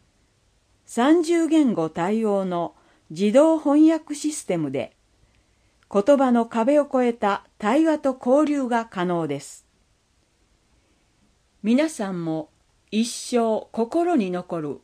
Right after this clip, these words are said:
国際交流を楽しんでみませんか？西本圭一。平成十二年、ハノーバー万博日本館で総合プロデュース業務に従事。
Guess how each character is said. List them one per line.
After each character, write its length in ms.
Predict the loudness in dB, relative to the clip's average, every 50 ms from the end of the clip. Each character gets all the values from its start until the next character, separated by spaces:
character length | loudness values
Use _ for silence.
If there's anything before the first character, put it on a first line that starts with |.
| _
国 160 | -10 -10 -10 -10
際 320 | -10 -8 -4 -2 -2 -4 -4
交 220 | -4 -2 -2 0 -2
流 160 | -2 -4 -4
を 340 | -4 -4 -4 -4 -6 -6 -10 _
楽 260 | -6 -4 -2 -2 -2
し 200 | -4 -4 -4 -2
ん 80 | -2 -2
で 120 | -4 -4
み 120 | -6 -6 -6
ま 160 | -6 -8 -8
せ 180 | -8 -8 -8
ん 100 | -8 -8
か？ 260 | -8 -10 -12 -12 -12 _ _ _ _ _ _ _ _ _ _ _ _ _ _ _ _ _ _ _ _ _ _ _
西 360 | -2 0 0 0 0 0 0 2
本 360 | 0 0 -2 -4 -6 -6 -6
圭 360 | -6 -2 0 0 0 0 0
一。 440 | -2 -6 -10 -12 -12 -10 -10 -12 _ _ _ _ _ _ _ _ _ _ _ _ _ _ _ _ _ _ _ _ _ _ _ _ _ _ _ _ _ _ _
平 260 | 0 2 2 2 2
成 320 | 0 -2 -2 -2 -2 -2 -2
十 260 | -2 -2 0 2 2
二 180 | 2 2 2 0
年、 280 | -2 -4 -6 -8 -12 _ _ _ _ _
ハ 200 | _ -6 -2 2
ノ 260 | 4 4 4 4 2 2
ー 20 |
バ 200 | 0 0 0 0
ー 20 |
万 260 | 0 0 0 -2 -2 -4
博 340 | -6 -8 -8 -8 -6 -4 -2
日 140 | -2 0 2
本 220 | 2 2 0 -2
館 320 | -4 -6 -6 -6 -6 -6
で 260 | -6 -6 -6 -8 -10 _ _ _ _ _ _ _ _ _ _ _ _ _ _ _ _
総 400 | -6 0 2 4 4 4 4 2
合 260 | 2 2 4 2 2
プ 160 | 0 0 2
ロ 160 | 4 4 4
デ 100 | 4 2
ュ 140 | 0 0 -2
ー 20 | -2
ス 280 | -6 -6 -6 -4 -2
業 180 | 0 0 0 0
務 200 | 0 -2 -4 -4
に 180 | -4 -6 -6
従 260 | -4 -2 -2 -2 -2 -4
事。 240 | -8 -12 -18 -20